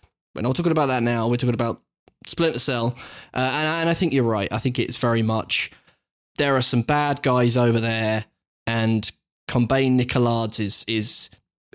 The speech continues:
he, he's got some speeches where he, you know, chews America out. We just played one of them, but he's definitely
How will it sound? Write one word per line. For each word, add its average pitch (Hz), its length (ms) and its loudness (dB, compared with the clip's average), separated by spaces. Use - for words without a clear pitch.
he, - 260 -6
he's 180 220 0
got 214 180 2
some 185 120 0
speeches 196 640 0
where 170 180 4
he, 165 140 2
you 175 200 0
know, 156 140 2
chews 160 340 2
America 147 420 2
out. 151 200 2
We 139 80 4
just 135 180 -2
played 147 240 2
one 139 160 2
of 123 80 4
them, 117 180 2
but 131 200 2
he's 127 160 0
definitely 123 760 2